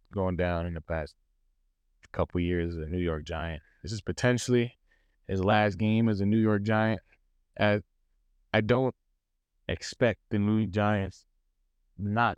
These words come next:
to be in the, not to be in the quarterback chase in the N F L draft this season. So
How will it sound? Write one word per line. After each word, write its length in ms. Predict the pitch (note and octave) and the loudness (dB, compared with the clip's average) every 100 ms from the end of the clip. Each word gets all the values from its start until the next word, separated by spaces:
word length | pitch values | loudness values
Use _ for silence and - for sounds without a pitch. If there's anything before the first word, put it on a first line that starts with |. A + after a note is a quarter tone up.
| - | -4
to 60 | |
be 220 | A2+ A2 A2+ | -2 -2 -2
in 140 | G#2+ | -4
the, 160 | G#2 F2 - _ _ _ _ _ _ _ _ _ _ | -8 -12 -20 _ _ _ _ _ _ _ _ _ _
not 200 | A2 A#2 - | -4 -4 -2
to 60 | |
be 180 | G#2+ A#2+ | 0 2
in 80 | A2 | 0
the 80 | G2 | -2
quarterback 520 | - G#2+ E2 E2+ D2+ | -2 -2 0 -4 -6
chase 280 | - E2+ - _ _ _ _ _ _ _ _ _ _ _ _ _ - | -6 -6 -8 _ _ _ _ _ _ _ _ _ _ _ _ _ -14
in 120 | D#2+ | -8
the 80 | E2+ | -6
N 120 | E2+ | -6
F 160 | E2+ F2+ | -6 -4
L 120 | F2 | -2
draft 340 | F#2+ F#2 E2+ | 2 0 0
this 140 | D#2+ - | -6 -8
season. 400 | F2+ F2+ F2 F2+ | -4 -4 -6 -8
So 340 | - F#2 E2 | -4 -4 -4